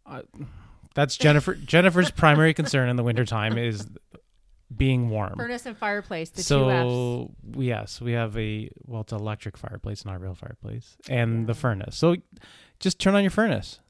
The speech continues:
Speaker 1: That's one of the biggest things. Turn it on. And, I mean, everyone says you should get it serviced every year. That's fine if you can do that. Absolutely. Wouldn't say it's, like,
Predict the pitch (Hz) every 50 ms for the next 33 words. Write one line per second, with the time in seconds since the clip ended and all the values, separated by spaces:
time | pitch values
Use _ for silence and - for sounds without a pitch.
0 | _ - 117 135 135 - - - - _ 175 - 135 127 117 123 139 151 160 165
1 | 156 160 131 110 131 123 135 135 - - 175 151 110 - - - - 135 160 180
2 | 165 113 101 104 117 139 160 165 - _ _ - - - _ _ - - 139 139
3 | 143 143 151 151 147 156 160 165 175 170 180 180 185 175 165 - 165 160 139 131
4 | 135 135 - - 139 135 123 - - 135 135 131 131 - - 139 127 120 131 127
5 | 127 131 127 127 127 127 127 127 127 127 127 127 127 - - _ _ - 123 127
6 | 123 - - - - - - 113 110 110 120 147 185 208 185 - - 127 - 131
7 | 117 101 104 101 95 104 107 135 170 196 - - - 113 - - - 110 110 127
8 | 147 156 131 151 156 156 156 156 143 - - - - - - - 185 190 185 151
9 | - 160 147 135 113 - 127 120 110 107 - - _ _ _